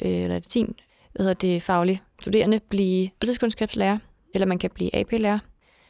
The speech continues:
og man kan selvfølgelig også blive latin- og græsklærer, hvis man er så heldig at være på et gymnasium, der har de fag. Øhm, så man har rigtig gode fremtidsudsigter på gymnasier, hvis man har den her, øh, uddannelse bag sig. Men noget andet, som faktisk også er rigtig vigtigt, man ikke skal lade sig kimse af,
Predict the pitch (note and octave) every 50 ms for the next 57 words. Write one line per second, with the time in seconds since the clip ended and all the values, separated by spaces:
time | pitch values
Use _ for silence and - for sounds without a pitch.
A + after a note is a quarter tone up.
0 | _ _ _ - - F#3 F#3 F3+ F3+ F#3 F3 - G#3 G3+ F#3 F3+ - - F#3 F3+
1 | - - F#3+ - - - E3+ D#3+ - - - F3 F3 E3+ F3 - - F3 E3+ F3
2 | F3+ F3+ E3+ F3+ F3 E3 E3 - F3 - F3+ E3+ E3 E3+ - F3+ F3 - F3 D#3+
3 | - - - - - - - - - - - - _ _ _ _ - - G3 F#3+
4 | F#3 F3+ F3 F3 F3 F3 F3+ F3+ F#3 - _ _ _ _ - - - - - -
5 | - - - - F#3 F#3 G3+ A3 G3+ F#3 G3 G3+ - G#3 - G#3 G3 - F#3+ F#3
6 | F#3 F3+ F3+ F3+ F3 - F3+ - - F3+ - - F3 - F3 E3+ E3+ F3 - -
7 | - - F3 F3 F3 - F3+ E3+ E3 E3 E3+ - - - - E3+ E3+ F3 F3 F3
8 | - - - - - F3+ F3 F3 E3+ F3 F3 - _ _ - F3+ F3+ F3 - -
9 | F3+ - - - - - - - F#3 F3 - _ _ _ _ _ _ _ - -
10 | - - - - - G3 F#3+ F#3+ F#3+ F#3+ F#3+ - - G3 G#3+ A3+ A#3 - - G3
11 | F#3+ - G#3+ - - - - G3 F#3 G3+ G3 - F3+ - F3+ F3 F3 - - -
12 | - F3+ _ - - - - - F#3+ F3+ F#3 - - G3 F3 F3 - - G#3 G#3+
13 | G#3 G3 F3 -